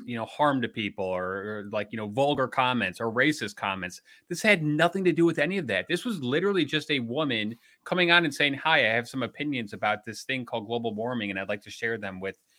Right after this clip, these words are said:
you know, with my fellow Americans." And they, and they come in like the, so, you know, like the ex, you know, Soviet, uh, you know, propaganda, you know, team, and just e-,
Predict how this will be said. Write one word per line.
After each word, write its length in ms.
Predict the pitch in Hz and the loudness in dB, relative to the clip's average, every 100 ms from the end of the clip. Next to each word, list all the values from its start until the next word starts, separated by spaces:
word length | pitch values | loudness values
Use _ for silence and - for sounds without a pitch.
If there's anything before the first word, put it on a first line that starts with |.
| _ - | _ -8
you 80 | |
know, 100 | 110 | -6
with 260 | 98 107 104 - - | -2 -4 -6 -12 -4
my 180 | 107 | -2
fellow 320 | 101 - 117 107 | 0 2 2 2
Americans." 600 | 104 107 113 98 82 - | 0 -2 -2 -8 -12 -8
And 160 | 123 117 | -2 4
they, 140 | 127 - | 4 6
and 180 | 127 117 | 2 4
they 240 | 127 151 | 4 4
come 280 | - 160 160 | 0 -2 2
in 200 | 156 117 | 2 2
like 160 | 98 | -2
the, 80 | - | -4
so, 300 | - - 127 123 | -8 -4 -4 -4
you 100 | 120 | -6
know, 80 | |
like 200 | 110 104 | -4 -4
the 160 | - - | -4 -4
ex, 280 | 123 - - _ - | -4 -6 -18 _ -12
you 140 | 123 | -8
know, 240 | 110 104 - - - | -4 -6 -8 -20 -20
Soviet, 920 | - - - 147 147 147 131 117 117 123 | -14 -8 0 2 4 2 4 4 2 -2
uh, 400 | 110 107 101 101 | 0 0 0 -2
you 100 | 113 | -6
know, 220 | 107 104 | -6 -6
propaganda, 920 | 104 - 131 120 120 143 135 98 92 90 _ _ | -2 -2 0 4 6 6 4 2 0 -4 _ _
you 80 | - | -8
know, 140 | 104 98 | -6 -6
team, 220 | - 117 | -4 -2
and 100 | 110 | -2
just 200 | 120 - - | -4 -6 -6
e-, 100 | 131 | -2